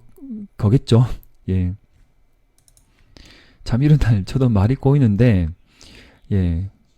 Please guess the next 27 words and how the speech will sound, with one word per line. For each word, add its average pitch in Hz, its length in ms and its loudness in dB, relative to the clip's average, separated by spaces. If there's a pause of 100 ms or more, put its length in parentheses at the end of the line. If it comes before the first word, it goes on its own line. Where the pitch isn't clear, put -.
하락을 180 340 2
하면 190 260 4
안 95 140 2
되는데 117 680 0
또 117 140 0 (280)
많은 117 300 0
분들께서 117 560 -2
또 98 280 -4
혹시 127 300 -4
시즌을 143 560 0 (380)
못 101 140 0
담았던 147 460 -2
분들이라고 127 640 0
또 113 140 -2
입장에서 120 480 -2
제가 107 140 -2
생각하다 143 460 -2
보면 104 400 0 (400)
눌림목이 131 880 0
좀 104 160 -6
나왔으면 110 500 -4
좋지 - 380 -6
않을까라고 95 720 -2
말씀을 98 560 -4
또 92 240 -4 (540)
참 120 220 -4
드립니다. 113 640 0